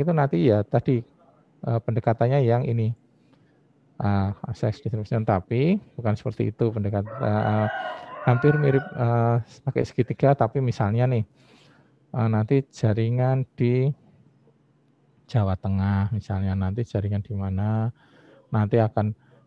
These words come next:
digabung menjadi jaringan di Indonesia, nanti ini jaringan kemana lagi, kayak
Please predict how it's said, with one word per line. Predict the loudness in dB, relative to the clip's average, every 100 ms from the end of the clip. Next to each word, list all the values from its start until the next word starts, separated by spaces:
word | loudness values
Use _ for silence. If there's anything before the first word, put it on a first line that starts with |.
| -10
digabung | -2 0 0 0 -2 0 -4 -6 _ -6
menjadi | -6 -2 -2 0
jaringan | -2 0 -2
di | -2
Indonesia, | -2 -2 -2 -2 -4 -2 0 0
nanti | 0 -2 -2 -2
ini | -2
jaringan | -2 -2 -2 -4
kemana | -4 -4 -2 0
lagi, | -2 -4 -2 0 2
kayak | 0